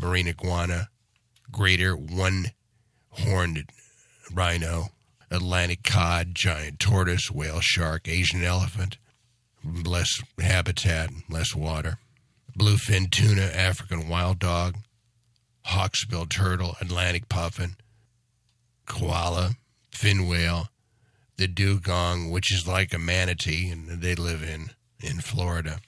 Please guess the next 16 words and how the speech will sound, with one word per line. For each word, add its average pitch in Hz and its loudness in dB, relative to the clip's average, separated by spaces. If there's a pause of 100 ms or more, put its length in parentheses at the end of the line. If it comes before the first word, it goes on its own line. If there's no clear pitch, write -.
(140)
The 98 2
ice 92 4
seal, 98 4
Shenandoah 92 2
salamander, 92 0 (140)
the 82 -2
Amur 92 4
leopard, 92 0 (480)
leather 98 2
sea 104 4 (680)
turtle, 87 0 (160)
rusty 95 2
patch, 87 -2
bumblebee, 87 2 (600)
black-footed 90 -2
ferret, 87 0